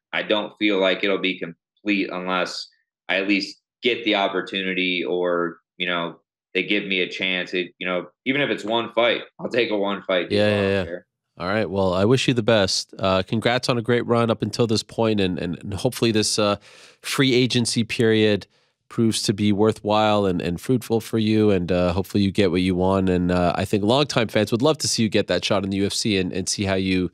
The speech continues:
Speaker 2: stack up with those guys. You'd be a great addition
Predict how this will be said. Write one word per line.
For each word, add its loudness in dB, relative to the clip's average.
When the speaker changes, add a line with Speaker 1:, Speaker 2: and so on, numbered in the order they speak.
Speaker 2:
stack 0
up -2
with -2
those 2
guys. 0
You'd -4
be 2
a 0
great 2
addition -2